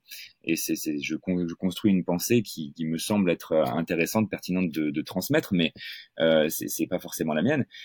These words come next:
Euh... mais tout ça pour dire que, euh,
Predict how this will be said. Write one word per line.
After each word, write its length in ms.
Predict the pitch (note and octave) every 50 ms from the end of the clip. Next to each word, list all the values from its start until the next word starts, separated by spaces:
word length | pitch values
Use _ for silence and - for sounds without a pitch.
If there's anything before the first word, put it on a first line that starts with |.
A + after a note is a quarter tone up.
| - _ - D#2+
Euh... 520 | E2+ E2 D#2 D#2 D2+ D#2 D2+ D2 D2+ D#2 C#2 - _ _ _ _ _ _ _ _ _ - - - - -
mais 440 | G2 G2 G2 G#2 G2+ G2 F2 - - - - -
tout 100 | - B2
ça 160 | A#2 D3+ D3
pour 160 | B2+ B2 A2+ A2+
dire 340 | A2 C3 D#3 E3 B2+ -
que, 460 | - - C#3 C3+ D3 D#3 E3 D#3+ C#3 -
euh, 960 | - F2 F#2 F#2 F2+ F2 E2+ E2 D#2+ D#2+ D#2 D2+ D2+ C#2+ C#2+ C#2 C2 A#1+ -